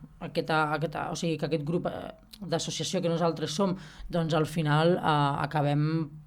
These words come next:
promocionant-nos també com a empreses, perquè al final no recordem que som empreses privades, que el que ens interessa és rebre visitants, eh, i sobretot de moltíssima qualitat. Hem tingut un repte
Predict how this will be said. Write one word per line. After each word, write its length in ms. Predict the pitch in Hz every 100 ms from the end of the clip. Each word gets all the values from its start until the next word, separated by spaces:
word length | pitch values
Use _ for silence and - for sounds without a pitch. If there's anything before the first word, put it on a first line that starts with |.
| - -
promocionant-nos 680 | - 170 147 151 - 170 202
també 240 | - 127 170
com 120 | 196
a 20 |
empreses, 480 | 135 143 170 269 226
perquè 200 | - 139
al 60 | 139
final 300 | 143 127 143
no 60 | 139
recordem 560 | 147 - 147 139 139
que 80 | 139
som 160 | 180 165
empreses 400 | 147 143 131 -
privades, 480 | 147 143 151 214 - - -
que 100 | -
el 80 | 160
que 100 | 151
ens 120 | 147
interessa 540 | 147 147 139 139 175 175
és 140 | 170 - - -
rebre 260 | 151 147
visitants, 640 | 143 131 131 190 320 403 - - - -
eh, 500 | 175 165 156 147 143 151
i 40 |
sobretot 380 | 165 151 151 147
de 80 | 170
moltíssima 380 | 147 147 175
qualitat. 520 | 165 139 143 165 160 -
Hem 120 | 185
tingut 240 | 196 208 190
un 120 | 156
repte 420 | 160 185 190 147